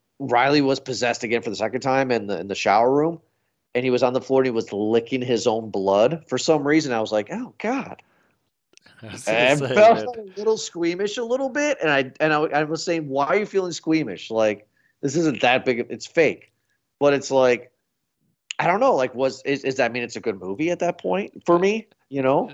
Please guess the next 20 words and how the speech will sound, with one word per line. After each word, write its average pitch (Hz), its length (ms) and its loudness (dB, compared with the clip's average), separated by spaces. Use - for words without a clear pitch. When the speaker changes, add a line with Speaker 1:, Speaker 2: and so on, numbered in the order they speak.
Speaker 2:
I 135 160 0
think 147 180 0
Speaker 1:
Like 104 120 0
Speaker 2:
it, 139 180 -4
it 151 180 -8
just 131 220 -8
shows 123 400 -4
that 120 220 -4
the, 131 160 -16
the, 123 800 -4
um, 107 220 -16
that 107 260 -6
Joe 131 220 -4
Bird 120 380 -6
is 104 220 -14
the, 110 380 -8
the 120 140 -6
actor's 113 360 -8
name, 113 280 -16
and 120 380 -8